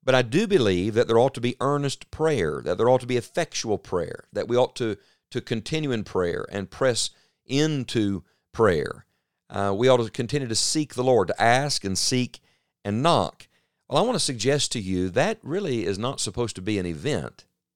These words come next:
That is supposed to be a way of life. Literally, friends, we are to pray our way through this journey.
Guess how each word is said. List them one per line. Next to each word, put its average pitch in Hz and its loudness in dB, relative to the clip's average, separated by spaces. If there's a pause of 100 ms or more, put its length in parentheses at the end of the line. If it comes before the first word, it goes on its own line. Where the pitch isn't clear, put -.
(100)
That 110 0
is 147 -2
supposed 127 -2
to 98 -8
be 92 0
a 87 -4
way 104 4
of 95 -2
life. 123 -2
Literally, 117 2
friends, 95 -6
we 131 -4
are 120 2
to 101 -8
pray 131 -2
our 117 0
way 104 2 (580)
through 117 4
this 92 -2
journey. 62 -8